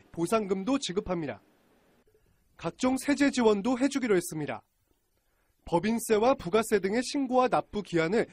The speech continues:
최대 구 개월 연장하고 전기요금 등 각종 공과금 납부도 유예해줍니다. 기업이 필요시 사회보험료 납입 기간도 늘려주며 체납처분 집행 유예 등도 지원할 계획입니다. 기업 지원반도 가동해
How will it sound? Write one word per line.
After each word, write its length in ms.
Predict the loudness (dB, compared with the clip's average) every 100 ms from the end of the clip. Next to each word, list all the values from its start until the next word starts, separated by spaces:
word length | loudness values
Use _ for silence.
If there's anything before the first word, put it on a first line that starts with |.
| _
최대 320 | -6 -2 0
구 160 | -2 -2
개월 320 | 2 4 4
연장하고 680 | 2 0 0 2 0 -2 -6 _ _ _
전기요금 680 | -2 -2 2 2 2 2 0
등 200 | -2 -4 _
각종 420 | -8 -6 -2 -4
공과금 560 | -2 -6 0 0 0 -2
납부도 480 | -2 -2 -2 -2 -2
유예해줍니다. 720 | 0 2 2 0 -6 -8 -12 _ _ _ _ _ _ _ _ _ _ _
기업이 460 | -4 2 2 2 -2
필요시 520 | -2 -2 0 -2 -2 -2
사회보험료 680 | 0 0 2 2 2 2 -2
납입 340 | 0 -2 -4 -6
기간도 400 | -2 0 0 -4
늘려주며 600 | 0 2 2 0 -2 -2 _ _ _
체납처분 680 | -2 0 2 0 2 0
집행 380 | -2 -2 -2 -2 -2
유예 220 | 2 4
등도 420 | 2 2 0 0
지원할 480 | -4 0 2 2 0
계획입니다. 640 | 0 0 2 -2 -6 -10 _ _ _ _ _ _ _ _ _ _
기업 360 | -8 2 2 2
지원반도 720 | -2 4 4 6 2 2 0
가동해 420 | 0 -2 0 0